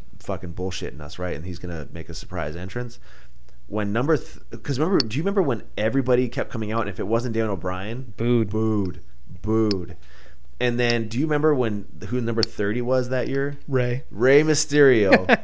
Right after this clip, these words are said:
Speaker 2: <laughs>
Speaker 1: And I don't know if Rey's ever been booed like that before, or in general been booed.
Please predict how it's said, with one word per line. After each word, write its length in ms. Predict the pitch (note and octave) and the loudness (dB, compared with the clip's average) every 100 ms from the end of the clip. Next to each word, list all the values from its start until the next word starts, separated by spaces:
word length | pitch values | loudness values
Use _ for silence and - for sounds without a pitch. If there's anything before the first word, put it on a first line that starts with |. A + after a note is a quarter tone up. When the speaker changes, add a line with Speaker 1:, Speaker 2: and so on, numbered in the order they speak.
| G#3+ - G3 F#3+ | 2 2 0 0
Speaker 2:
<laughs> 40 | - | 0
Speaker 1:
And 340 | B2+ A#2+ A#2 - - - - | 2 2 0 -4 -6 -4 0
I 140 | A2+ | 2
don't 140 | F#3+ F#3 | 4 6
know 120 | C#3 | 4
if 60 | G#2 | 2
Rey's 400 | A2 B2 A#2+ A2 - - | 2 4 4 2 -4 -2
ever 640 | A2 C#3 C#3 A2+ E2 - - - - | 2 4 4 2 -2 -4 -6 -6 -4
been 220 | A#2+ A2 | 0 0
booed 420 | F#2+ G#2+ B2 A2 F#2 | 0 0 2 2 0
like 220 | F2 - | -4 -4
that 200 | F#2 - | -4 -4
before, 460 | E2+ - A#2 G2+ E2+ | -4 -4 0 0 2
or 260 | C3+ C#3 - | 2 2 0
in 160 | F#3 F#3 | 2 2
general 460 | G2 A2+ E3+ F#3+ F#2 | 2 2 4 4 2
been 220 | G2+ F2 | 0 -2
booed. 400 | G2 F2+ D#2 | -2 -2 -2